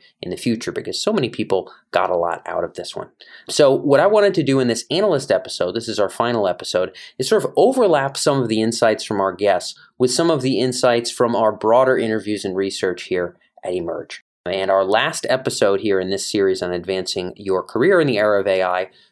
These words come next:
uh, with Brett Greenstein of, uh, the head of A I at Cognizant, Brett touched briefly on something that I've heard many, many times in the last eighteen months, and this is roles.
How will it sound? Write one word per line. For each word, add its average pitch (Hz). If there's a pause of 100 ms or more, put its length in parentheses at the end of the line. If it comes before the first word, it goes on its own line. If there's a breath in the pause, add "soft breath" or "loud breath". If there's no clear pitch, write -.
(140)
uh, 90
with 101
Brett 104
Greenstein 107
of, 95
uh, 90
the 92
head 127
of 113
A 110
I 101
at 92
Cognizant, 151 (440 loud breath)
Brett 131
touched 196
briefly 156
on 113
something 131
that 104
I've 160
heard 110
many, 220
many 123
times -
in 98
the 98
last 92
eighteen 90
months, 90
and 107
this 147
is 117 (360 loud breath)
roles. 101